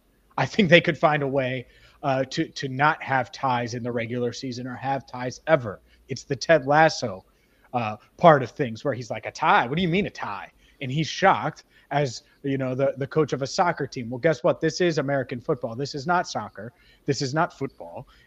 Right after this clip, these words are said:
And so, yeah. So to me, I think ties are dumb anyways. But the other point, and this is the one why the argument for the, the regular season needing to be the same. You know what I don't want if I'm the N F L bringing in, you know, hundreds of thousands and millions of new fans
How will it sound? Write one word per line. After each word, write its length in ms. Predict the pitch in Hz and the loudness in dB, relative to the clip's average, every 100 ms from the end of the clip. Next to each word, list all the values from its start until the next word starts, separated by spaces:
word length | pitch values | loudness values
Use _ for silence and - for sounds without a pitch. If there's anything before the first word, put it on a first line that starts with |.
| 147 | -4
And 160 | 147 | -4
so, 400 | 127 151 143 135 _ _ _ _ - | 4 4 4 0 _ _ _ _ -2
yeah. 260 | 285 185 - _ | 0 0 -6 _
So 240 | - 180 160 | 2 4 4
to 200 | 160 202 | 2 0
me, 240 | 247 185 | 2 4
I 80 | 156 | 4
think 180 | 175 156 | 4 4
ties 240 | 165 143 | 4 4
are 40 | |
dumb 220 | 139 147 151 | 2 2 4
anyways. 340 | 233 147 120 | 2 0 -2
But 160 | - 185 | -2 2
the 120 | 185 | 2
other 180 | 254 302 | 2 0
point, 340 | - 135 113 _ _ _ _ _ 156 | -2 -6 -6 _ _ _ _ _ -4
and 160 | 160 | 2
this 180 | 208 247 | 2 2
is 100 | 240 | 0
the 100 | 165 | 0
one 240 | 151 143 | 2 0
why 240 | 135 131 131 - | 0 0 0 -4
the 120 | 139 | -2
argument 440 | 143 135 131 131 - | 2 2 0 -6 -8
for 140 | 139 | -8
the, 260 | 123 120 117 | -6 -6 -8
the 80 | 127 | -10
regular 440 | 120 139 131 127 117 | -4 -4 -2 -4 -4
season 640 | - 143 123 117 107 104 _ _ _ _ 143 | -8 -6 -6 -8 -12 -14 _ _ _ _ -8
needing 320 | 143 135 123 | -6 -4 -6
to 60 | |
be 120 | 117 127 | -6 -6
the 120 | 110 | -6
same. 360 | - 151 107 - _ _ _ | -4 -4 -6 -12 _ _ _
You 80 | - | -2
know 80 | 208 | 4
what 120 | 294 | 6
I 100 | 220 | 6
don't 300 | 160 120 147 | 2 -4 -6
want 120 | 151 | -6
if 100 | 160 | -2
I'm 120 | 165 156 | -2 0
the 100 | 151 | -2
N 80 | |
F 160 | 151 - | -2 0
L 160 | 139 151 | 0 2
bringing 360 | 139 135 135 | 0 -2 -4
in, 260 | 131 120 110 _ _ _ _ _ _ _ | -6 -6 -10 _ _ _ _ _ _ _
you 120 | 123 | -12
know, 300 | 110 110 95 - _ _ _ _ - | -10 -8 -10 -16 _ _ _ _ -2
hundreds 400 | 175 180 175 147 | 2 4 4 2
of 80 | |
thousands 480 | - 135 151 147 143 | 0 2 2 0 -2
and 140 | 135 135 | -4 -2
millions 340 | 135 143 135 | -2 -2 -4
of 100 | 123 | -6
new 140 | 139 | -6
fans 400 | 131 131 131 139 | -4 -2 -2 -4